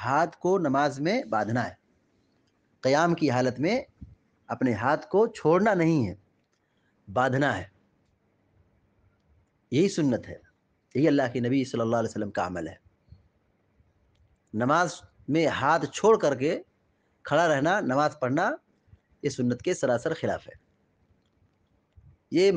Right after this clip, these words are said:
مالکیہ کا موقف ہے کہ وہ ہاتھ چھوڑ کر کے ارسال کے ساتھ نماز پڑھتے ہیں، یعنی ہاتھ نہیں باندھتے ہیں۔ اور دوسری بات یہ ہے کہ ہاتھ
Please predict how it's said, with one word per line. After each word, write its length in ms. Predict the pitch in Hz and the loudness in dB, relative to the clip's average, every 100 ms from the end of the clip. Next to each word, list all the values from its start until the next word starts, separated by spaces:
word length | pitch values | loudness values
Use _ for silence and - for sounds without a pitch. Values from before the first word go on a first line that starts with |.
| 131 110 - _ _ _ - | 0 -6 -14 _ _ _ -2
مالکیہ 480 | 147 190 196 233 220 | 0 2 2 2 4
کا 60 | 175 | 4
موقف 400 | 147 135 123 101 | 2 0 -2 -6
ہے 80 | 80 _ _ _ _ _ _ _ _ _ _ _ _ - | -12 _ _ _ _ _ _ _ _ _ _ _ _ -4
کہ 100 | 127 | -2
وہ 120 | 117 | 0
ہاتھ 260 | 139 151 123 | 0 0 -2
چھوڑ 260 | - 165 | -2 0
کر 120 | 139 | 0
کے 260 | 131 175 262 - - | -2 -2 -2 -6 -4
ارسال 440 | 147 147 175 170 | -2 0 0 0
کے 140 | 147 135 | -2 -2
ساتھ 260 | 135 131 | -2 -2
نماز 180 | 120 104 - | -2 -4 -6
پڑھتے 280 | 90 85 | -10 -10
ہیں، 60 | 69 - _ _ | -16 -18 _ _
یعنی 140 | 110 113 | -6 -4
ہاتھ 280 | 117 131 139 | -2 -2 0
نہیں 120 | 131 | 0
باندھتے 340 | 104 87 82 | 0 -4 -10
ہیں۔ 80 | 71 _ _ - _ _ _ _ _ _ _ _ _ _ _ _ _ _ _ _ _ _ _ - _ _ _ _ _ _ _ _ _ | -16 _ _ -20 _ _ _ _ _ _ _ _ _ _ _ _ _ _ _ _ _ _ _ -20 _ _ _ _ _ _ _ _ _
اور 100 | 117 | -6
دوسری 360 | 110 196 220 254 | 0 0 2 2
بات 240 | 220 - | 2 2
یہ 180 | 160 147 | 0 0
ہے 80 | 185 | 0
کہ 180 | 196 135 | 0 -4
ہاتھ 600 | - 101 147 202 - | -4 -2 2 2 0